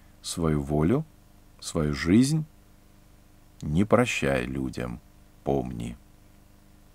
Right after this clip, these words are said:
Да. А метаз-, пометозлобие в той или иной мере, но всегда приводит к чему?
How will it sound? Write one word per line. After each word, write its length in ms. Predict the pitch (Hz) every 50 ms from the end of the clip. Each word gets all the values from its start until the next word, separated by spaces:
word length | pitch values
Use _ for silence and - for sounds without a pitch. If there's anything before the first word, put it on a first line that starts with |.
| - - - - -
Да. 320 | - 71 - 60 58 - -
А 80 | - -
метаз-, 460 | 80 110 123 - - 156 160 151 - -
пометозлобие 760 | - 165 170 156 175 170 160 175 202 202 190 190 185 175 - - - - - - - - - - - - - - - - - - - -
в 100 | - -
той 160 | - 147 147
или 80 | 139
иной 120 | 127 123 120
мере, 340 | 131 151 180 180 175 165 - - - - - -
но 100 | - 104
всегда 280 | - - 113 107 123
приводит 340 | 117 - 110 110 110 104 98
к 20 | -
чему? 360 | - - 104 104 135 190